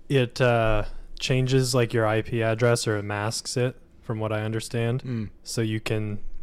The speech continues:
Speaker 1: pretend that you're somewhere else in the world.
Speaker 2: Mm.
Speaker 1: So, for instance, um, a lot of the time I will pretend I'm in <clears throat> Argentina or Australia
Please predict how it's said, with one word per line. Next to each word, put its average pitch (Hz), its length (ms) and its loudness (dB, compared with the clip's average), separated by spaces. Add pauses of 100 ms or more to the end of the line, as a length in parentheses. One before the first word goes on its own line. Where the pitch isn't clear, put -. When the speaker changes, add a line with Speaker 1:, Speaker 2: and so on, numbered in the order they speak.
Speaker 1:
pretend 147 500 2
that 120 80 -2
you're 120 160 0
somewhere 120 380 2
else 143 260 2
in 113 80 -2
the 107 60 -2
world. 101 340 -4 (320)
Speaker 2:
Mm. 117 600 -2
Speaker 1:
So, 127 200 0
for 139 140 0
instance, 127 480 2
um, 120 340 0
a 120 60 -4
lot 117 180 4
of 113 60 0
the 120 80 0
time 117 320 -2
I 110 140 -4
will 110 120 -2
pretend 110 440 -6
I'm 107 240 -4
in 107 380 -2 (160)
<clears throat> - 180 -20
Argentina 120 920 0 (320)
or 101 180 -4
Australia 113 840 -2